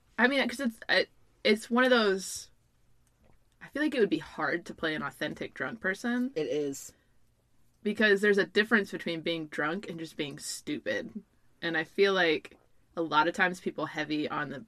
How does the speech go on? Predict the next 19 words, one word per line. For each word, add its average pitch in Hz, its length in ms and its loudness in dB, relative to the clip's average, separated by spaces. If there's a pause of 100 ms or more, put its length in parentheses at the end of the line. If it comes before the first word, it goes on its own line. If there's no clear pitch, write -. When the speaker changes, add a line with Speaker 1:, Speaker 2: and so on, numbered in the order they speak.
Speaker 1:
being, 151 220 -2
just 160 160 -12
being 135 180 -8
stupid, 208 600 -4 (500)
and 165 100 -6
they 160 80 0
don't 151 280 -4
really 151 320 0
show 156 280 -4
the, 147 140 -8
like, 135 400 -6
authenticity 147 680 -6
of 139 260 -10 (260)
being 151 220 -4
drunk. 151 320 -4
And 180 100 -2
I 160 60 -2
feel 190 220 0
like 175 260 4